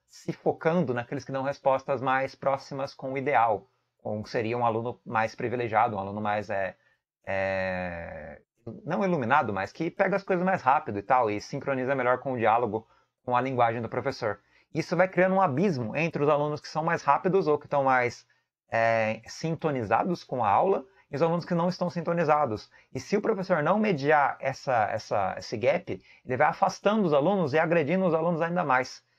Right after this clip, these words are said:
Chega num ponto onde, ah, o abismo é tão grande, tão grande, que o professor ele perde completamente o lastro de conexão. E o próprio aluno ele se vê abandonado. E quando ele se vê abandonado, ele também vê uma tentativa de chamar atenção, às vezes, ou mesmo se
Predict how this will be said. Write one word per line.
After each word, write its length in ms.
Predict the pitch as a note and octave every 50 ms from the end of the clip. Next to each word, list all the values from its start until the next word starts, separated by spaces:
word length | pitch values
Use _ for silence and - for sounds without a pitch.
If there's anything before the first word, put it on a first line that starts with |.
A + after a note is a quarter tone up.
| _ _ _
Chega 260 | _ - F#3 F3+ F#3+
num 120 | F3+ F3 D#3+
ponto 340 | - E3+ E3+ G3+ F#3+ -
onde, 260 | F3 C#3+ D#3 E3 D3+ D3
ah, 160 | D3+ C#3+ C#3+
o 100 | D3 D#3
abismo 280 | D3 C3+ E3 C#3 D#3
é 40 | C#3+
tão 260 | - _ - F#3 G#3+ F#3+
grande, 320 | D3+ D3+ F3+ G3+ E3 A#2
tão 200 | - - D#3+ E3+
grande, 380 | D#3 C#3 E3 G3+ G#3+ D#3+ A#2 A2+
que 100 | - -
o 40 | C3+
professor 280 | C#3 C#3 C#3 - D#3+ D#3+
ele 140 | D#3 E3
perde 300 | E3 - E3 E3 E3+ E3
completamente 680 | - E3+ D#3+ D#3 D#3+ D#3+ - D#3 D3+ D#3 E3 - - F3+
o 80 | E3
lastro 380 | D3+ D3 C#3+ D#3 - - D#3+ C3+
de 80 | D3
conexão. 560 | - - D#3 D#3 F3 - - - D3 D3 C#3+ _ _ _ _ _ _ _ _ _
E 100 | C3+ C#3
o 60 | D3+
próprio 340 | C#3 - E3+ F#3+ G3 - F3
aluno 240 | D#3 D#3 F#3+ F#3+ F3+
ele 120 | E3+ D#3+
se 160 | - - -
vê 360 | C#3 B2 C#3+ F#3 G3+ G3 - - _ _
abandonado. 840 | _ - C#3 C3+ A#2+ A#2+ D3+ D#3+ D#3 C#3 D3 C3+ B2 B2+ C3 B2+ A2+ A2+
E 20 |
quando 140 | - D3 C#3+
ele 100 | D3 D3+
se 80 | -
vê 80 | C#3+ D#3+
abandonado, 480 | D#3+ C#3+ D3+ D3+ C#3 C#3+ D3 D#3+ F3+ F3
ele 140 | F3+ F#3
também 280 | F#3 - F3 E3+ F3+ F3+
vê 280 | D3 D#3+ F3 E3+ D#3 _ _ _ _ _ _
uma 160 | - C#3+ D3+
tentativa 480 | D3 - E3 D3+ D#3+ D#3 - - D3+ D3+
de 80 | D#3 C3+
chamar 220 | - - D#3 D3+
atenção, 480 | D3+ D3+ F#3 F3 E3 - - F#3+ G3+ E3
às 100 | C#3 B2+
vezes, 280 | D#3 G3+ G#3 - - _
ou 160 | - F3+ F3
mesmo 460 | E3 E3 F3 F#3+ F#3 F#3+ G#3 A3 A3
se 920 | F#3 - - - G#3 G#3 G3+ G3 F#3+ F#3 F3 D#3 C3+ A2+ G#2 G2 F#2+ -